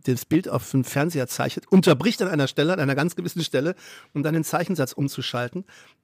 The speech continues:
aus dem man dann eine Grafik zusammensetzt und unten dann am unteren Bildschirmrand wieder umschaltet, um die Buchstaben zu sehen. Und diese ganzen kleinen Tools habe ich geschrieben. Da habe ich gemerkt, das passt alles gar nicht in meinen Speicher. Ich habe als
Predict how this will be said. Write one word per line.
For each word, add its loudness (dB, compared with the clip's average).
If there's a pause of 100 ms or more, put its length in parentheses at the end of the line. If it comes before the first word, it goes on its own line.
(140)
aus 0
dem 4
man 6
dann 2
eine 2
Grafik -2
zusammensetzt -2
und -8
unten 0
dann -2
am -4
unteren -2
Bildschirmrand -6
wieder 0
umschaltet, -2
um -4
die -4 (600)
Buchstaben 2
zu 0
sehen. 2 (600)
Und 2
diese 2
ganzen 2
kleinen 2
Tools 0
habe 0
ich -4
geschrieben. -2
Da 0
habe 0
ich -4
gemerkt, 0
das 0
passt -2
alles -2
gar 0
nicht 0
in 2
meinen 4
Speicher. 2
Ich 0
habe -2
als -2